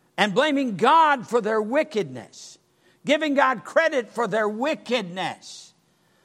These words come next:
man, that's when you start to lose any appreciation of the fact that the God of the Bible is a holy God. So then you end up with a frustrated son.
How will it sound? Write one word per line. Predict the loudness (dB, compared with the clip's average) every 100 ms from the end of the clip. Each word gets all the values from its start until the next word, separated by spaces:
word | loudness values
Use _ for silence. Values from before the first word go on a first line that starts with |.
| _
man, | 0 0 4
that's | 2 2
when | -2 -4
you | -4
start | -2 2 2 2
to |
lose | 0 0 0
any | -2 0
appreciation | -2 -2 -4 -4 -2 2 2 0 -6 -6
of | -6
the |
fact | -2 0 0 -4
that | -8
the | -8
God | 2 4 4
of | 0
the | -4
Bible | -4 -2 -2 -2 -4 -8 -20 _ -4
is | 0 4 4 2 -2
a | 2 2
holy | 4 4 4 4 4 4 4 0 -4 -14 -2
God. | 4 6 8 8 6 2 -2 -12 -20 _ -20 -20 _ _ _ _ _ _ _ _ _ _ _ _ _ _ _ _ _ _
So | -6 -2
then | 2 2 2
you | 0
end | 2
up | 2
with | 0 -6
a |
frustrated | -2 0 0 -2 0 0 -2
son. | -4 -2 -2 -2 -8